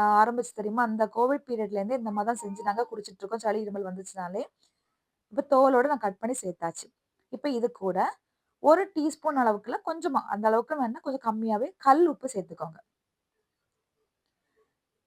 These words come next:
இது கூட ஒரு அரை டீஸ்பூன் அல்லது முக்கால் டீஸ்பூன் அளவுக்கு மஞ்சள் தூள். மஞ்சள் தூள் வந்து வீட்டிலேயே அரைச்ச மஞ்சள் தூள்னா ரொம்ப நல்லது. இப்ப இந்த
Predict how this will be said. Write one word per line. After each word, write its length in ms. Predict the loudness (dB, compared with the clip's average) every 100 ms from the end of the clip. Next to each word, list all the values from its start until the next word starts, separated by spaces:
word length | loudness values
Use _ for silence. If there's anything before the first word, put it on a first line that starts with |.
| _
இது 160 | -2 -2 0
கூட 160 | 2 4 2 0 _ 0
ஒரு 140 | 2 0 _ _ _
அரை 220 | 6 6 4 -4
டீஸ்பூன் 360 | -12 -6 -4
அல்லது 220 | -2 -4
முக்கால் 340 | -8 2 2 2
டீஸ்பூன் 340 | -6 -8 -6 -4
அளவுக்கு 420 | -4 -6 -4 -4 -4 _ _ _ _ 4
மஞ்சள் 420 | 6 6 2 2
தூள். 180 | -6 -8 _ _ _ _ _ _ _ _ _ _ _ _ _
மஞ்சள் 420 | 2 4 2 -2
தூள் 160 | -2 -4
வந்து 140 | -4 -6 -8
வீட்டிலேயே 360 | -10 -2 2 2
அரைச்ச 240 | 0 -4 -4
மஞ்சள் 300 | -2 -4 -6
தூள்னா 260 | -4 -4 -4
ரொம்ப 180 | -2 -2
நல்லது. 340 | -2 -8 -8 -10 -10 _ _ _ _ _ _ _ -6
இப்ப 100 | 0
இந்த 100 | 2